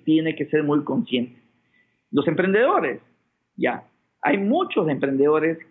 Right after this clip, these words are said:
que son emprendedores más por impulso. En un sentido, "Ok, voy a emprender, más o menos en cuatro meses voy a ganar tanto, en seis meses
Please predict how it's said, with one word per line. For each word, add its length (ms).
que 100
son 160
emprendedores 720
más 320
por 160
impulso. 840
En 200
un 140
sentido, 520
"Ok, 200
voy 180
a 20
emprender, 680
más 240
o 80
menos 240
en 120
cuatro 380
meses 280
voy 140
a 60
ganar 340
tanto, 480
en 240
seis 200
meses 460